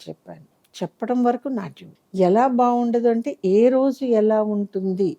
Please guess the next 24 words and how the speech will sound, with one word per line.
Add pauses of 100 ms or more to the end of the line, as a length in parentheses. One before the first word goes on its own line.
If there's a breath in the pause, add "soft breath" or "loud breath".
ఇక
అది
పెద్ద
ఒక, (840 soft breath)
ఆ, (1080 soft breath)
సంవత్సరం
పాటు
కూర్చొని
రాస్తే
కానీ
అవ్వదన్నమాట.
ఈ
రోజు
ఇలా
ఉంటుందని
ఈ
రోజే
రాయాలి
కదా, (520)
మళ్ళీ
దాన్ని
మీకు
పంపిస్తూ
ఉండాలి.